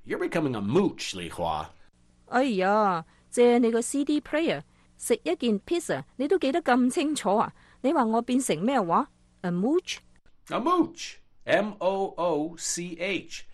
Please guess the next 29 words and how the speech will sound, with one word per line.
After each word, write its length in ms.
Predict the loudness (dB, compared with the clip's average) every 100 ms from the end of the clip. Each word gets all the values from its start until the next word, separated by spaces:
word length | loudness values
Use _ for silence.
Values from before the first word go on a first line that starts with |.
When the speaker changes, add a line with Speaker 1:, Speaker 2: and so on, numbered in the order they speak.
| -20 -20 -20 -20 -20 -8
Speaker 1:
That's 200 | -2 0
someone 420 | 0 0 0 -2 -2
who, 200 | -2 -2
instead 340 | -2 -2 -2
of 100 | -2
getting 260 | -4 -4 -4
things 220 | -6 -6
for 100 | -6
herself, 520 | -6 -2 2 2 0 -2
borrows 540 | 2 2 2 0 -2 -8
or 200 | -6 -8
takes 340 | -6 -6 -6 -6
things 200 | -8 -6
from 180 | -6 -4
others. 440 | -2 -2 -4 -8 -12 -20 -20 -12
You 140 | -2 2
always 240 | 4 2
come 180 | 0 -4
to 60 | -2
my 140 | -2
apartment 480 | -2 2 2 2 -4
and 140 | -6 -6
get 160 | -8
free 300 | -8 -2 -2
food 400 | -2 -2 2 2
out 100 | 0
of 60 | -2
my 120 | 0
refrigerator. 800 | 0 -2 -4 -4 2 2 2 -2